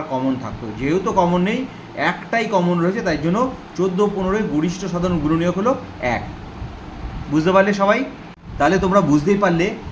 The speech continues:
যে, আহ, চোদ্দো পনেরো এর, আহ, গরিষ্ঠ সাধারণ গুণনীয়ক যেটা দুটোর মধ্যে, এই গুণনীয়কগুলোর মধ্যে কমন পেলাম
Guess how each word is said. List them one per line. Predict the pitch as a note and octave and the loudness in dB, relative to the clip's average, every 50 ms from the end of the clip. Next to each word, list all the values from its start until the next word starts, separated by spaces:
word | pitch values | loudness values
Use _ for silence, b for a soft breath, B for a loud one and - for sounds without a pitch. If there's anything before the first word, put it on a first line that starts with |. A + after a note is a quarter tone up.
| - - - B2 A2+ | -14 -12 -10 -6 0
যে, | A2+ D3+ D#3+ E3 E3+ E3 - - | 2 4 6 6 4 2 0 0
আহ, | B2+ B2 B2 A#2+ A#2+ A#2+ A#2+ A#2 A#2+ A#2 A#2 - - | 0 0 2 2 2 2 2 2 0 -2 -4 -4 -2
চোদ্দো | - E3+ E3+ D3 C#3 E3+ G3 G3+ G3 F#3+ G3 | 0 0 0 0 0 0 2 2 2 0 0
পনেরো | - E3 D#3+ F3 F3+ F3+ | 0 2 2 4 4 4
এর, | D#3+ D#3+ F#3 F#3 - - - - - - - - | 4 4 2 0 -6 -12 -14 -16 -16 -16 -12 -8
আহ, | G#2 A#2 A#2+ B2 B2 A#2 A#2 | -2 0 2 2 2 2 2
গরিষ্ঠ | C#3 D3 E3 F3+ E3 - G3+ | 4 4 4 2 2 -2 -4
সাধারণ | G3 F#3+ F3+ F3 F#3 F#3 F#3 E3+ | -4 -2 0 2 2 2 2 2
গুণনীয়ক | D3 D3+ D#3 D#3+ D#3+ E3+ F#3 G#3 G#3 - - - - - - - - | 2 2 4 4 4 2 2 0 -2 -6 -12 -16 -16 -14 -12 -6 -2
যেটা | C3+ D3 D#3+ D#3 | -2 0 2 2
দুটোর | C#3+ C#3+ C#3+ C#3 E3+ E3+ | 2 2 0 2 2 2
মধ্যে, | E3 E3+ E3+ E3 D#3 E3+ | 2 2 0 2 4 4
এই | E3+ | 4
গুণনীয়কগুলোর | D3+ C#3+ D3+ D#3 D#3 D#3+ D#3 D3 D3+ D#3 D#3+ D#3 | 4 4 4 2 2 2 0 0 0 0 2 2
মধ্যে | D#3 D#3 D3 C#3+ - | 0 0 -2 -2 0
কমন | C3 B2+ B2+ D3 E3+ F3+ | 0 0 2 2 2 0
পেলাম | E3+ E3+ E3 E3 F3+ G#3 A3 | 2 2 2 2 2 0 -2